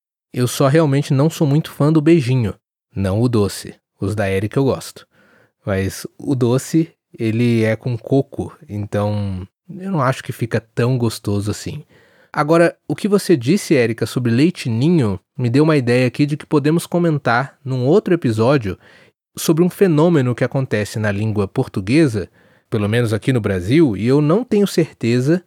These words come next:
se é um fenômeno que acontece em todas as línguas.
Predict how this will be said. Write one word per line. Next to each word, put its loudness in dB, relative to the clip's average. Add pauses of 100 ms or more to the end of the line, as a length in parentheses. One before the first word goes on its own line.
(140)
se 2
é 2
um 0
fenômeno 2 (120)
que 0
acontece 0
em 4
todas 2
as 2
línguas. -2